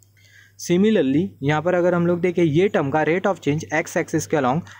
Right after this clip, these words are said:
जब हम लोग पॉइंट डी से पॉइंट सी की तरफ प्रोपेगेट करेंगे तभी। तो यहाँ पर अगर हम लोग देखें, यहाँ पर ये वाला जो डिफरेंशिएशन और ये वाला जो डिफरेंशिएशन होगा दोनों exactly बराबर में होंगे। अगर इसकी भी हमें यूनिट, यहाँ पर ये वाला जो डिफरेंशिएशन है, अगर इसकी भी अगर हमें वैल्यू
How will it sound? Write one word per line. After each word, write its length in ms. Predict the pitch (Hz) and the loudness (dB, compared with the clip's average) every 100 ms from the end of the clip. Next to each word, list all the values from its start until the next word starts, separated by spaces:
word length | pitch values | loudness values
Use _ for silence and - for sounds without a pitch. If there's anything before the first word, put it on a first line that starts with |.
| _ | _
जब 160 | 170 185 | 0 2
हम 120 | 156 | 2
लोग 160 | 170 - | 0 0
पॉइंट 260 | 147 156 | -2 0
डी 160 | 139 127 | 0 0
से 140 | 165 | -2
पॉइंट 260 | 170 135 139 | -2 -2 -2
सी 180 | - 117 | -2 -2
की 100 | 123 | 0
तरफ 240 | 135 139 | -2 -2
प्रोपेगेट 440 | 123 113 120 120 - | -4 -4 -4 -4 -4
करेंगे 300 | 117 117 143 | -4 -4 -4
तभी। 340 | 113 110 107 - _ _ _ _ _ - - - - | -4 -2 -4 -6 _ _ _ _ _ -20 -20 -14 -2
तो 60 | 208 | 0
यहाँ 160 | 208 | 2
पर 120 | 214 247 | 2 2
अगर 200 | 240 226 | 4 4
हम 120 | 202 | 2
लोग 140 | 185 | 2
देखें, 220 | 175 170 | 0 2
यहाँ 240 | 214 175 165 | 2 2 2
पर 140 | 175 | 0
ये 140 | 156 165 | 2 2
वाला 200 | 175 185 | 2 2
जो 120 | 190 | 2
डिफरेंशिएशन 680 | 170 - 175 160 143 143 139 | 0 0 -2 0 0 0 0
और 160 | 147 | 0
ये 160 | 143 143 | 2 2
वाला 220 | 147 143 | 2 2
जो 140 | 147 | 2
डिफरेंशिएशन 720 | 143 131 - 147 147 123 127 123 | 2 0 0 0 2 0 2 2
होगा 160 | 131 | 2
दोनों 320 | 139 160 170 | 2 2 2
exactly 360 | 131 143 147 156 | 0 -2 0 2
बराबर 400 | 131 120 117 117 | 2 0 -2 -4
में 120 | 117 | -2
होंगे। 220 | 110 110 104 - - _ - | -2 -2 -4 -16 -20 _ -2
अगर 200 | 147 190 | 0 0
इसकी 380 | 165 - - 196 | -2 -4 -2 0
भी 120 | 208 | 2
हमें 200 | 185 185 | 2 2
यूनिट, 440 | 147 151 156 131 | 2 2 2 0
यहाँ 240 | 160 135 135 | -4 -4 -2
पर 120 | 151 | 0
ये 120 | 147 | 2
वाला 200 | 151 151 | 2 2
जो 120 | 151 147 | 2 0
डिफरेंशिएशन 680 | 131 - 147 147 127 131 | 0 -2 -2 -2 -2 -2
है, 60 | 123 | 0
अगर 180 | 127 139 | 0 -2
इसकी 280 | 120 - 139 | -2 -4 0
भी 80 | |
अगर 220 | 147 143 139 | 0 0 0
हमें 160 | 139 | 0
वैल्यू 380 | 123 127 131 | 0 2 0